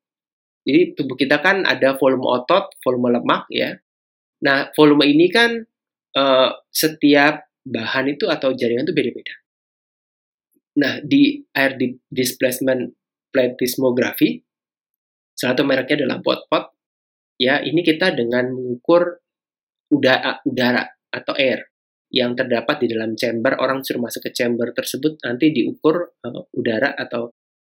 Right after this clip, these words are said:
eh, udara yang ada di sini ya. Lalu kemudian dari sini kita akan kelihatan, karena densitas dari lemak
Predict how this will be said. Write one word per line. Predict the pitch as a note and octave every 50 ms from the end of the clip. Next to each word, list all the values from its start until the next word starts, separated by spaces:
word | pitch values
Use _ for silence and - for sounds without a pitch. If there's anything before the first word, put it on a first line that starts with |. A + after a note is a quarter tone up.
| _ _ -
eh, | C3+ B2 A#2+ A#2 - -
udara | C3+ B2 B2 A#2+ A#2 A#2+ A#2
yang | A#2+ A#2+
ada | A2+
di | - -
sini | - A#2+ B2 E3 G3+ E3 A#2+ B2
ya. | D#3 - _ _ _ _ _ _ _ _ _ _ _ _ - -
Lalu | D3+ G3+ A3
kemudian | - A3+ A3 A3 B3+ C#4+ A3 C3 B2 D3+ F#3 G#3+ G#3+ D3+ C#3
dari | C3 B2 B2 B2
sini | - - C3 B2+ D3+ F#3 G#3+ A3 A3 G#3+
kita | - - - F#3+ F#3+ F3+
akan | - D#3 D3+ D3+
kelihatan, | D3+ C#3+ C#3+ C#3+ C#3+ - A2 G#2 - _ _ _ _ _ _ _ _ _ _ _ _ _ _ _ _
karena | - C3+ C3+ D#3+ G3 B3 -
densitas | C#3 C3 B2 B2 B2 E3 F3 - - G3 D3+ - - - - B2
dari | B2 A#2+ A#2 A#2 A#2 A#2+ A#2 A#2 A#2 A#2 A#2+ -
lemak | - D3+ F3+ E3 A2 C#3 D#3 -